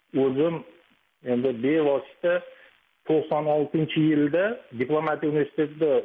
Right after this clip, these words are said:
magistraturasida o'qiyotganimda shu pullik o'qish bo'lgandi, shuni pul topish niyatida Parkent rayon Qoraqalpoq jamoat xo'jaligidan ikki gektar Olmazor bog'i arendaga olganman,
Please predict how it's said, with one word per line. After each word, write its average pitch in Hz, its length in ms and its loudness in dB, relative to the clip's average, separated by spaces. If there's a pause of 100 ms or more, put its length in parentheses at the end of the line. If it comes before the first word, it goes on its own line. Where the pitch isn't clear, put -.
(180)
magistraturasida 143 880 -2
o'qiyotganimda 143 720 0 (760)
shu 156 160 0 (220)
pullik 160 380 0
o'qish 151 300 -2
bo'lgandi, 151 580 0 (360)
shuni 151 260 -4
pul 170 220 -2
topish 151 300 -2
niyatida 151 540 0 (680)
Parkent 143 440 0
rayon 160 420 2 (100)
Qoraqalpoq 147 640 0
jamoat 147 320 0
xo'jaligidan 151 720 0 (720)
ikki 196 260 0
gektar 165 480 0
Olmazor 160 560 2
bog'i 147 380 2
arendaga 160 520 2
olganman, 120 520 0